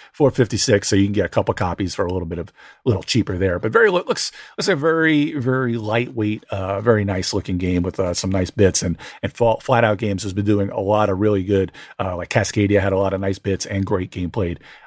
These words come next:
uh, as well. And Calico is the same. They were also put out by Flat Out Games. So check out Verdant, well, well funded. Uh, this one just started, uh, within the last couple of days, so you've got,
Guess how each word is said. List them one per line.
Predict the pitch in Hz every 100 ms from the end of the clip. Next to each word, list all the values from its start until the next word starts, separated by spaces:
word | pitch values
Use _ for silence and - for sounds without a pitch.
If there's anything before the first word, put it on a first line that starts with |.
| -
uh, | - 101
as | 90
well. | 104 101 98
And | 87
Calico | 117 95 92 98 87
is | 85
the | -
same. | - 98 92
They | 95
were | 95
also | 95
put | 98 98
out | 85 -
by | 80 82
Flat | 113 92
Out | 85 80
Games. | 95 85
So | 98 - -
check | - 190
out | 165
Verdant, | 143 139 127
well, | 127 143
well | 139
funded. | 131 120 117 117 - - _ _
Uh, | 110 104
this | 139 -
one | 175 123
just | 92 107 151 -
started, | - 127 110 101 92 -
uh, | 101 95
within | 98 113
the | 107
last | 107 101
couple | 101
of | 95
days, | 92 90
so |
you've | 104 107
got, | 101 101 90